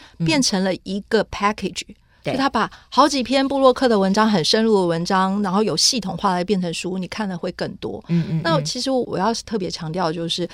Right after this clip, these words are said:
Speaker 1: 像刚刚沈姐一直提到说，四成的人都不读书，但是有六成的人读书啊。
Speaker 2: 嗯，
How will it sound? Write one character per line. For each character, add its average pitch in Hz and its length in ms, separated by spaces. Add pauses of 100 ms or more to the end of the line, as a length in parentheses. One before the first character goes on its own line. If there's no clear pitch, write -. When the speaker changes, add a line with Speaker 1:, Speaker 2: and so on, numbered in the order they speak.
(140)
Speaker 1:
像 226 200
刚 220 140
刚 220 220
沈 202 180
姐 190 140
一 196 100
直 180 240
提 - 180
到 185 160
说， 175 200
四 202 260
成 135 240
的 147 160
人 117 260
都 160 140
不 165 140
读 - 180
书， - 240 (320)
但 - 140
是 - 180
有 254 140
六 254 180
成 185 300
的 185 80
人 180 200
读 160 180
书 196 180
啊。 190 220
Speaker 2:
嗯， 156 360